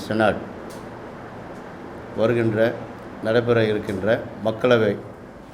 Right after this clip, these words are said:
பொது தேர்தலை குறித்து எங்களுடைய நிலைப்பாடுகள் குறித்தும், நாங்கள் ஏற்கனவே பக்ரி-, பத்திரிகையாளர் சந்திப்பில் எங்களுடைய பொதுச் செயலாளர் டேனியல் சக்கரவர்த்தி ஐயா அவர்கள் பிப்ரவரி இருபத்தி ஒன்பதாம் தேதி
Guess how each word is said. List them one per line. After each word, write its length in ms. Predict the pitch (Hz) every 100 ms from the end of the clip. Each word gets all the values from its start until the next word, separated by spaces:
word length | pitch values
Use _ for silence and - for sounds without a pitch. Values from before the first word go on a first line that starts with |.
| - - - - - - -
பொது 200 | 127 139 135
தேர்தலை 340 | 123 110 107 101
குறித்து 400 | 95 101 95 113 120 - - - - - - - 113
எங்களுடைய 380 | 135 143 127 113 110
நிலைப்பாடுகள் 640 | 123 120 117 104 95 -
குறித்தும், 400 | 101 98 - 117 117 - - - - - - - - -
நாங்கள் 240 | 110 117 110 117
ஏற்கனவே 300 | 117 123 120
பக்ரி-, 320 | 110 - 113 104 98 92 - - - -
பத்திரிகையாளர் 580 | 107 123 120 110 107 -
சந்திப்பில் 440 | 101 104 - 123 120 - - - - - - - - -
எங்களுடைய 360 | 113 117 110 107 -
பொதுச் 280 | 123 131 113
செயலாளர் 440 | 110 107 101 90 - - 98
டேனியல் 360 | 110 107 -
சக்கரவர்த்தி 420 | 110 113 123 110 104
ஐயா 160 | 101 98
அவர்கள் 280 | 92 117 143 - - - - - -
பிப்ரவரி 400 | 110 123 110 110
இருபத்தி 360 | 110 131 123
ஒன்பதாம் 440 | 110 107 113 104 95
தேதி 280 | 104 104